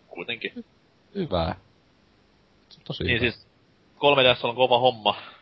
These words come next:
Speaker 1: pitää Nintendon niinku tulos jonkin lailla positiivisena tämän vuoden ja ennen Wii U:n julkaisua.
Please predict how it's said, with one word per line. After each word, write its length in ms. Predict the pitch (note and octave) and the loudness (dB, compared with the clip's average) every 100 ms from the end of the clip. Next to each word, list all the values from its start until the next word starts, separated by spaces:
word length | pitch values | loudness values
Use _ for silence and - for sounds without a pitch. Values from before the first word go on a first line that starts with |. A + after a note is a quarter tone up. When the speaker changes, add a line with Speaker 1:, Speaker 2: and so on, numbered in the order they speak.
| _ _ _ | _ _ _
Speaker 1:
pitää 200 | A2+ A2 | -6 -4
Nintendon 480 | G#2+ A2+ G#2+ G2+ G2 | -4 -4 -4 -4 -8
niinku 240 | G2 F#2+ _ _ _ _ _ | -8 -12 _ _ _ _ _
tulos 340 | A2 A2 G2+ G#2+ | -4 2 2 0
jonkin 240 | G#2 G2 | -6 -2
lailla 200 | F#2+ F#2+ - | -2 -4 -8
positiivisena 680 | G2+ G#2 F#2+ G2 G#2 G2 - - - - _ _ _ _ _ _ | -8 -6 -4 -2 -2 -4 -6 -14 -20 -20 _ _ _ _ _ _
tämän 240 | G#2 G2+ G2 | 0 2 2
vuoden 260 | G2 F#2+ | 4 4
ja 120 | G2 | 4
ennen 340 | A2 A2+ G#2+ G2+ | 2 2 2 2
Wii 300 | A2+ G#2+ F#2+ | 2 2 0
U:n 160 | F#2 | -4
julkaisua. 640 | F#2+ G2+ G2 F#2+ F#2 F#2+ | -2 0 2 0 0 -2